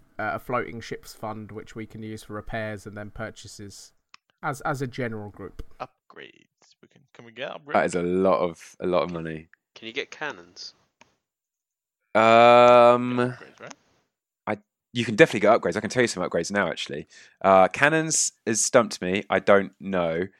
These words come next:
Speaker 3: Uh, I will tell you, um, where is superior ship upgrades? Here you go. So, there are some heavy upgrades here. Um, fifteen thousand gold pieces and one D four weeks of work, but you can get hull upgrades such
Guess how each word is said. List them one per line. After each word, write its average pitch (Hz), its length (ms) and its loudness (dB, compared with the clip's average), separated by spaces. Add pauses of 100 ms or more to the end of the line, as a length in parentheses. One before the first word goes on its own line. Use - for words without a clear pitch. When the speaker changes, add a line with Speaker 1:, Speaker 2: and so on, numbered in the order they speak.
(280)
Speaker 3:
Uh, 101 340 6
I 120 100 8
will 160 340 4
tell 156 320 0
you, 104 480 0
um, 101 1000 4
where 127 220 -4
is 113 140 -8
superior 156 580 -2
ship - 300 -2
upgrades? 87 460 -2
Here 110 100 -2
you 85 60 -4
go. 90 280 -2 (1080)
So, 117 640 8
there 135 160 10
are 143 60 6
some 139 220 -6
heavy 131 460 4
upgrades 90 540 -2
here. 90 400 0 (100)
Um, 104 560 6 (360)
fifteen 160 280 -2
thousand 135 300 2
gold 120 220 4
pieces 113 360 -4
and 104 100 -4
one 107 140 0
D 104 140 -4
four 95 560 0
weeks 98 280 -8
of 87 120 -16
work, 90 420 2
but 95 140 0
you 104 120 -2
can 101 160 -10
get 98 260 2
hull 127 260 4
upgrades 135 480 2
such - 340 -4